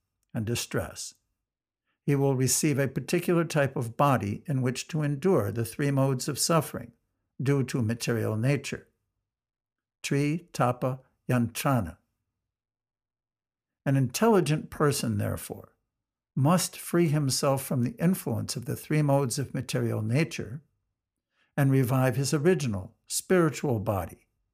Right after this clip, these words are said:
by engaging in the service of the Supreme Person, Krishna.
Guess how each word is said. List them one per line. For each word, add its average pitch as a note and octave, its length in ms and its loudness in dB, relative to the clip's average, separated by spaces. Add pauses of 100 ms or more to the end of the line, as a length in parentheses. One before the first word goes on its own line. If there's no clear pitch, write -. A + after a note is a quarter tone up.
(720)
by A#2+ 140 2
engaging C3 480 2
in B2 140 4
the B2 80 0
service C3 520 2
of A#2+ 100 -8
the D3 80 -4
Supreme A#2 480 -2
Person, - 480 -2 (760)
Krishna. - 420 -2